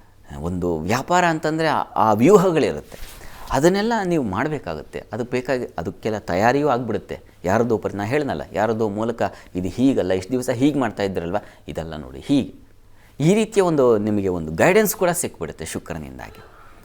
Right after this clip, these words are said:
ತನ್ನ ಮೂಲಕ ನಿಮಗೆ ನಿಮ್ಮ ಸಾಮ್ರಾಜ್ಯ ವಿಸ್ತರಿಸ್ಕೊಳ್ಳಿಕ್ಕೆ ಶುಕ್ರ ತುಂಬ ಸಹಾಯ ಮಾಡ್ತಾನೆ. ಈ ರಾಶಿಗಳಿಗಂತೂ ಬಹಳ ವಿಶೇಷವಾಗಿದೆ. ಇನ್ನು ನಿಮ್ಮ ಜಾತಕದಲ್ಲಿ ನಾನು ಹೇಳಿದೆ, ಜಾತಕದಲ್ಲಿ ಶುಕ್ರ ಚೆನ್ನಾಗಿದ್ದು ಈಗಲೂ ಚೆನ್ನಾಗಿರೋ ಕಾರಣದಿಂದಾಗಿ ಈ ಸಂದರ್ಭಗಳಲ್ಲಿ ಬಹಳ ವಿಶೇಷ ಫಲ ಬರುತ್ತೆ.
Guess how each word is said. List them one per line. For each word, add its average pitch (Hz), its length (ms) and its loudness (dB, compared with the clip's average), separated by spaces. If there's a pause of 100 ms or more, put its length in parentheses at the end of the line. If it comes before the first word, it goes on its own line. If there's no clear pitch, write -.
(200)
ತನ್ನ 247 240 10
ಮೂಲಕ 160 300 4
ನಿಮಗೆ 98 400 -6
ನಿಮ್ಮ 95 300 -6
ಸಾಮ್ರಾಜ್ಯ 107 640 -4
ವಿಸ್ತರಿಸ್ಕೊಳ್ಳಿಕ್ಕೆ - 760 -10
ಶುಕ್ರ - 300 -14
ತುಂಬ 73 240 -12
ಸಹಾಯ 76 380 -8
ಮಾಡ್ತಾನೆ. 82 400 -12
ಈ 110 180 4
ರಾಶಿಗಳಿಗಂತೂ 135 760 0
ಬಹಳ - 300 -12
ವಿಶೇಷವಾಗಿದೆ. - 720 -16 (720)
ಇನ್ನು 180 140 8
ನಿಮ್ಮ 170 220 8
ಜಾತಕದಲ್ಲಿ 123 640 2
ನಾನು 127 160 2
ಹೇಳಿದೆ, 82 300 -4
ಜಾತಕದಲ್ಲಿ 151 560 2
ಶುಕ್ರ 143 260 0
ಚೆನ್ನಾಗಿದ್ದು 117 580 -2
ಈಗಲೂ 202 420 6
ಚೆನ್ನಾಗಿರೋ 147 520 0
ಕಾರಣದಿಂದಾಗಿ 82 680 -10 (440)
ಈ 160 120 10
ಸಂದರ್ಭಗಳಲ್ಲಿ 123 680 -2
ಬಹಳ 139 260 0
ವಿಶೇಷ 120 380 -4
ಫಲ - 220 -14
ಬರುತ್ತೆ. - 300 -14